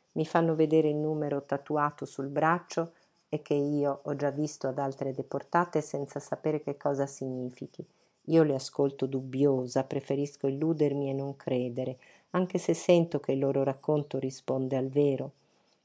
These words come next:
Li ascolto senza essere particolarmente impressionata, è troppo tardi per riflettere. Ormai sono troppo presa dalla fame, dai pidocchi, dal letto che non ho, dai dolori alla gamba, dal vestito bagnato, dalla diarrea,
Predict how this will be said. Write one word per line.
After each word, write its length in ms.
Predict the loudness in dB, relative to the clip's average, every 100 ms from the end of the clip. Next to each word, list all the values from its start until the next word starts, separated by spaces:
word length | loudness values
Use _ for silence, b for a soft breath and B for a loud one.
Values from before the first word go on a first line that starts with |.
| _
Li 140 | 0 2
ascolto 680 | 2 6 6 6 4 -6 -6
senza 380 | -2 -2 2 2
essere 340 | 2 0 0
particolarmente 880 | 0 -4 -4 -2 0 2 0 -2 -2
impressionata, 880 | -2 -2 -4 -2 -2 -2 -4 -4 -4
è 140 | -4
troppo 320 | 0 0 0
tardi 420 | 0 0 -2 -4 -4
per 180 | -4
riflettere. 720 | -4 -4 -2 -2 -4 -8 -8 b b b b
Ormai 380 | -4 2 4 2
sono 280 | 0 -6 -2
troppo 340 | 0 0 0
presa 400 | 0 -2 0 -2
dalla 260 | -4 -4 -6
fame, 520 | -4 -4 -4 -6 -10
dai 200 | -6 -6
pidocchi, 600 | -4 -2 0 0 -2 -8
dal 180 | -6 -2
letto 340 | 0 0 -4
che 140 | -8 -6
non 180 | -4 -2
ho, 280 | -2 -4 b b b
dai 200 | 0 2
dolori 360 | 2 2 2 2
alla 160 | 2
gamba, 520 | 0 0 0 0 -2 -2
dal 160 | -2
vestito 460 | -4 -6 -6 -4 -2
bagnato, 640 | -2 -2 0 0 -2 -4
dalla 240 | -4 -2 0
diarrea, 600 | 0 2 2 2 2